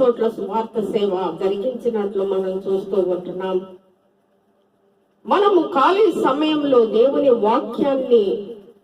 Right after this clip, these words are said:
చదువుచూ అనేక రీతిలుగా తెలియనటువంటి వారికి బోధించుటలో తప్పు లేదు.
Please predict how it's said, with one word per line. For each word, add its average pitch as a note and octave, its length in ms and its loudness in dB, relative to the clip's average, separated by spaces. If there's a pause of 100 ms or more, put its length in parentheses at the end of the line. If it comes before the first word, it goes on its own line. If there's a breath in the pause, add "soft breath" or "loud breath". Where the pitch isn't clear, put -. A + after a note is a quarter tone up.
(320)
చదువుచూ B3+ 580 0
అనేక A#3+ 540 0
రీతిలుగా B3 1040 0 (680)
తెలియనటువంటి C4 880 2
వారికి G#3 460 0
బోధించుటలో C4 1300 0 (720)
తప్పు F#3+ 220 -8
లేదు. F3+ 380 -4